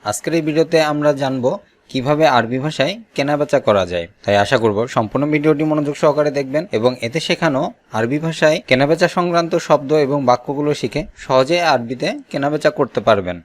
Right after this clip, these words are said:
আর যারা এ ধরনের ভিডিও নিয়মিত পেতে চাচ্ছেন, তাদেরকে অবশ্যই সাবস্ক্রাইব করে সঙ্গে থাকবেন। তাহলে চলুন শুরু করা যাক আজকের নতুন ভিডিও। আরবি ভাষায় আজ আমরা কিছু প্রথমে শব্দ শিখে নিব,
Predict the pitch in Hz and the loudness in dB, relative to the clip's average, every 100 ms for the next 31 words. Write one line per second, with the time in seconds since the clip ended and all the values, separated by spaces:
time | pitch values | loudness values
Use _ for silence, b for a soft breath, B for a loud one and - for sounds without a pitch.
0 | - 98 101 107 107 - 107 139 156 147 | -8 -2 2 2 2 -2 -4 0 0 0
1 | 147 156 151 156 156 156 147 131 113 117 | 0 0 0 -2 -2 -4 -6 -4 -4 -4
2 | - 147 220 247 110 110 - 120 113 - | -4 -6 -6 -6 0 0 2 2 2 -2
3 | 185 - 151 147 - 151 - 175 302 - | -2 0 -2 -2 -4 -2 0 -2 -4 -12
4 | _ - 180 156 123 117 90 90 85 120 | _ -4 -2 0 0 -2 -2 -6 0 2
5 | 127 131 147 170 175 170 160 156 156 147 | 2 -2 -4 -4 -4 0 0 0 -2 -2
6 | - 170 302 147 156 202 160 120 98 85 | -2 -4 -4 -6 -2 -2 -2 -2 -4 -6
7 | 80 _ _ _ _ _ _ _ 101 110 | -10 _ _ _ _ _ _ _ 2 2
8 | 147 196 190 - 143 - - 120 151 156 | 2 0 0 0 -2 -4 -2 0 0 0
9 | 165 156 - 143 233 262 - 117 131 117 | -2 -4 -8 -6 -6 -6 -4 -2 0 -2
10 | 226 - 151 147 175 170 151 135 107 | -4 -2 0 0 -2 -4 -4 -4 -6